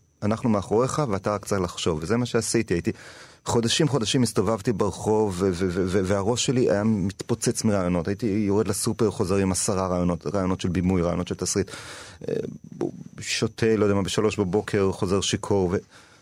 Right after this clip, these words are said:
זה היה נפלא. והצילומים, באמת הרגשתי שאני עושה את מה שנולדתי לעשות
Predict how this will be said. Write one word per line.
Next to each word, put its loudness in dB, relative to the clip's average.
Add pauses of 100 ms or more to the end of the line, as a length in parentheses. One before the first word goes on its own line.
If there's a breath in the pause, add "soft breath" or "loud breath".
(280 loud breath)
זה 0
היה 2
נפלא. 2
והצילומים, 2
באמת 2
הרגשתי 2
שאני 2
עושה 2
את -2
מה 2
שנולדתי 0 (640)
לעשות -2